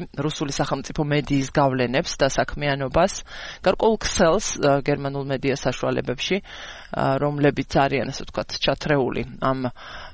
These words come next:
აა, პროცესში, თუმცა, როგორც დავაზუსტეთ, ეს მედია საშუალება, A R D-ს, რაც ეხება, ასე კონკრეტულად არ არის ამ, აა, ქსელის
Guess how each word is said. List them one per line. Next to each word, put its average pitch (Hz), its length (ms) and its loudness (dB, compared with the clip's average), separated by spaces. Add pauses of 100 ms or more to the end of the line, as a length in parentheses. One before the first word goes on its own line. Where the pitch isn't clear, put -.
აა, 127 1040 0
პროცესში, - 760 2 (140)
თუმცა, 190 300 0 (180)
როგორც 151 320 0
დავაზუსტეთ, 156 720 2
ეს 156 160 2
მედია 151 240 2
საშუალება, 139 560 0
A 135 240 2
R - 80 -2
D-ს, 135 240 -2
რაც 139 160 -2
ეხება, 135 320 -2
ასე 131 180 -4 (540)
კონკრეტულად 151 560 4
არ 151 120 6 (120)
არის 123 240 -2
ამ, 120 120 0 (120)
აა, - 400 -4
ქსელის 156 420 2